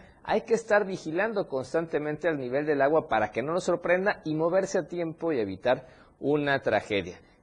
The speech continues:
Es importante además estar en donde usted se encuentre,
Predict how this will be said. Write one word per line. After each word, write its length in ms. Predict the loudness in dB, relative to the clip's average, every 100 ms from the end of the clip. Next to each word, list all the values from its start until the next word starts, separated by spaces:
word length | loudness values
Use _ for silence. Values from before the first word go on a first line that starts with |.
| _
Es 260 | 6 6 6
importante 720 | -2 0 0 0 -2 0 2
además 500 | 2 2 0 0 -2
estar 520 | -6 -4 6 6 6 0
en 140 | -4
donde 220 | -4 -4
usted 180 | -2 -4
se 100 | -2
encuentre, 600 | -2 0 0 4 4 2